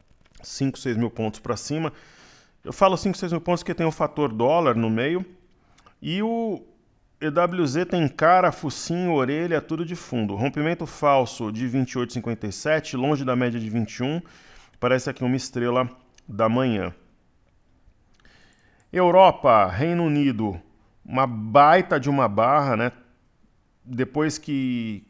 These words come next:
o Fed vai ser depois do fechamento dos mercados europeus, mas é um baita sinal de fundo, acionando esse spinning top desenhado ontem. A gente tem a Bolsa de Paris desenhando aqui um arame,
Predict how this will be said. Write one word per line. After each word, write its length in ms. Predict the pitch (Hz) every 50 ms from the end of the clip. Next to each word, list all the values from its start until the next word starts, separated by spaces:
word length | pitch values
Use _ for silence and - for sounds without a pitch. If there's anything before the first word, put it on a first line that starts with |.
| - - - _
o 80 | - 113
Fed 300 | - - 151 151 147 147
vai 100 | 147 143
ser 140 | 127 - 160
depois 360 | 131 131 - - 151 160 156
do 60 | 151
fechamento 600 | 139 - 139 - - 127 120 127 127 127 - - _ _ _ _ _ _ _ _ _ _ _ _
dos 140 | - 120 107
mercados 420 | 123 123 113 - 131 127 120 110
europeus, 480 | 131 127 120 117 - - - 135 143 131
mas 200 | 135 123 117 113
é 40 | 139
um 120 | 139 127
baita 340 | 113 123 135 151 156 - 143
sinal 280 | - - 135 127 127
de 120 | 123 107 101
fundo, 400 | - - - 123 139 143 143 127
acionando 500 | 113 - - 123 117 117 120 127 120 123
esse 160 | 110 - -
spinning 360 | - - - 127 120 117 113
top 320 | 107 - 120 117 113 - 110
desenhado 540 | 113 113 98 107 110 110 110 107 101 101
ontem. 600 | 98 101 120 135 139 131 131 - 143 123 127 127 - - - - _ - - _ _ _ _ _ _ -
A 100 | - 95
gente 240 | 104 131 120 -
tem 120 | - 139 135
a 80 | 120
Bolsa 320 | 117 113 123 127 120 - 120
de 100 | 107 117
Paris 560 | - - 123 110 107 110 120 123 127 117 101
desenhando 500 | 104 117 110 101 117 117 117 120 117 113
aqui 220 | 110 110 - -
um 120 | 120 113 113
arame, 540 | 117 110 107 101 101 104 113 127 139 135